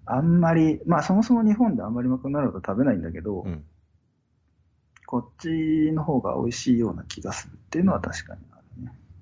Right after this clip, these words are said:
Speaker 2: 結構日本食、日本食じゃないか。えーっと、日本のチェーンがあるんですか？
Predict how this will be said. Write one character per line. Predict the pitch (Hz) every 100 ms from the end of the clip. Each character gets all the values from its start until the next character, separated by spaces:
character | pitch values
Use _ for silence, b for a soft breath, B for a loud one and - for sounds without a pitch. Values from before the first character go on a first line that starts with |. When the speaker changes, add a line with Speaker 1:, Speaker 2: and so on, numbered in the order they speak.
| - _
Speaker 2:
結 | - 135
構 | - 85 80
日 | 85
本 | 92 113
食、 | 110 113 - 107 113 -
日 | 101
本 | 117 110 110 120 -
食 | - - -
じ | 85
ゃ |
な | 71
い |
か。 | - - -
え | 90
ー |
っ |
と、 | - 82
日 | 90
本 | 120
の | 120
チ | 123 120
ェ | 90
ー |
ン |
が | 73 76 82
あ |
る | 76
ん |
で | -
す |
か？ | - -